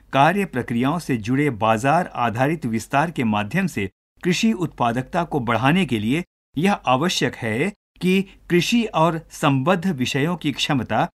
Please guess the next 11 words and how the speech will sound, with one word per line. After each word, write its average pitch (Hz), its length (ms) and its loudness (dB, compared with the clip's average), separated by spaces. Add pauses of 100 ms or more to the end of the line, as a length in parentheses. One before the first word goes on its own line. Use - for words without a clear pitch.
(160)
और 170 180 4
गुणवत्ता 127 720 2 (180)
दोनों 147 420 4
को 170 200 0
बेहतर 120 420 -2
किया 220 260 0
जाए। 101 260 -8 (440)
सामान्य 131 440 2
शिक्षा 120 360 -2
के 120 140 -4
साथ 123 260 4